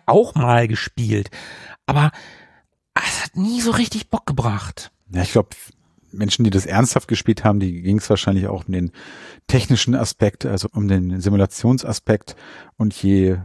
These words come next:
Speaker 2: komplexer und anspruchsvoller der war, umso mehr hat denen das dann vielleicht auch Spaß gemacht.
Speaker 1: Ja, okay, das kann natürlich sein. Ich meine, was wolltest du bei F achtzehn machen? Ja, schnell starten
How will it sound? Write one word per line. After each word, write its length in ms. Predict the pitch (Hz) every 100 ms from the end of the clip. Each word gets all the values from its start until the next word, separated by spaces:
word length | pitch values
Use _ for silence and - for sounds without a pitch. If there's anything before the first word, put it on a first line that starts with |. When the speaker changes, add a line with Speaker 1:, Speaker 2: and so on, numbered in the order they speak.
| 123
Speaker 2:
komplexer 680 | - 107 101 110 - 113 104
und 80 | 101
anspruchsvoller 560 | 90 95 - - 101 95
der 160 | 90
war, 240 | 87 90 92 _ -
umso 180 | 92 98
mehr 160 | 95
hat 160 | 92 -
denen 160 | 101
das 120 | 98 95
dann 160 | 98
vielleicht 180 | - 104
auch 80 | 95
Spaß 380 | - - 101 -
gemacht. 460 | 127 120 120 - _ _ -
Speaker 1:
Ja, 260 | 139 143
okay, 180 | 165 165
das 180 | 165 160
kann 140 | -
natürlich 360 | 160 160 156 135
sein. 280 | 127 143 147
Ich 120 | 113
meine, 340 | 139 143 139 - _
was 320 | - 143 135
wolltest 220 | 143 156
du 20 | 143
bei 140 | 143
F 160 | 95 -
achtzehn 360 | 139 135 - 143
machen? 500 | 139 156 175 185 175 - - -
Ja, 280 | 127 143 170
schnell 260 | - 156
starten 720 | 151 - 135 175 - 196 202